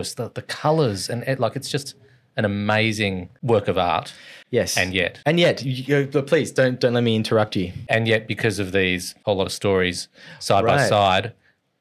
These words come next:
Speaker 1: I couldn't get into it. I could appreciate it as wonderful,
Speaker 2: Yep.
Speaker 1: but I couldn't get into it in an emotional
Speaker 2: Isn't that
Speaker 1: level.
Speaker 2: funny? See, in that case, I agree with you entirely. I found that film really hard to enjoy and get
Speaker 1: Mm.
Speaker 2: into.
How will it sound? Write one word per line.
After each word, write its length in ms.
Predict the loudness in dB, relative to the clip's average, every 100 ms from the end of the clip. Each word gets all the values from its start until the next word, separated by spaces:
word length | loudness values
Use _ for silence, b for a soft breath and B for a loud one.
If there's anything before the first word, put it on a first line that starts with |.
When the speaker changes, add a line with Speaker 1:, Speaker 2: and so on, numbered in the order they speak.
| -6
Speaker 1:
I 80 | -6
couldn't 440 | -4 -2 -2 -4 _ _
get 140 | -4 -2
into 300 | -2 -4 -6
it. 60 | -4
I 60 |
could 140 | -2 -4
appreciate 640 | -2 -2 0 2 2 2
it 80 | 0
as 120 | -2
wonderful, 580 | -2 -2 -2 -2 -6 -6 _ -10
Speaker 2:
Yep. 180 | -8 -8 _ _ -2
Speaker 1:
but 120 | -2
I 60 | -2
couldn't 240 | -2 -4
get 120 | -2
into 240 | -2 -4 -4
it 100 | -8 -6
in 140 | -4 -2
an 240 | -2 -4
emotional 480 | -6 -8 -8 -12 -12
Speaker 2:
Isn't 240 | -10 -8 -4
that 80 | -4
Speaker 1:
level. 120 | 0
Speaker 2:
funny? 360 | 0 2 0 -2
See, 360 | -2 -4 -4
in 140 | -2 0
that 240 | 0 -2 _ -8
case, 360 | -4 -2 -4 -4
I 180 | 0 0
agree 300 | 0 0 -2
with 180 | -2 -2
you 100 | -4
entirely. 600 | -4 -2 0 0 0 -2
I 100 | -4
found 280 | 0 0 0
that 140 | -4 -4
film 260 | -2 -2
really 220 | -2 -4 -4
hard 220 | -4 -4
to 120 | -6
enjoy 440 | -6 -2 0 0 -2
and 120 | -2
get 140 | -2
Speaker 1:
Mm. 40 | -2
Speaker 2:
into. 440 | -4 -4 -4 -4